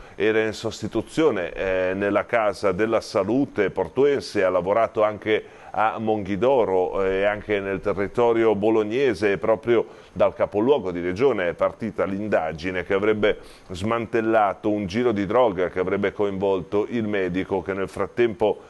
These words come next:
è stato sospeso dall'A S L. Il quarantaquattrenne ora si trova nel carcere, eh, della Dozza di Bologna.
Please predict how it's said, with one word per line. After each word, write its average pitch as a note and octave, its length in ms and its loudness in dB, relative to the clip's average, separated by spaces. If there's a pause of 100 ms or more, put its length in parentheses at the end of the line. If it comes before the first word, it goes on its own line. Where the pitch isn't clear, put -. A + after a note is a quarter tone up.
(120)
è G2 120 -4
stato F#2+ 420 -2
sospeso A2 800 -2
dall'A A2+ 560 2
S F#2 120 -10
L. G#2 120 0
Il F#2+ 220 2
quarantaquattrenne F#2 920 -2
ora G2 280 2 (240)
si - 240 -8
trova D2+ 480 -2
nel G2+ 260 -2
carcere, G2+ 680 0
eh, G2+ 180 -2
della G#2+ 220 2
Dozza F#2+ 540 -2
di F2+ 220 -6
Bologna. D#2 800 -2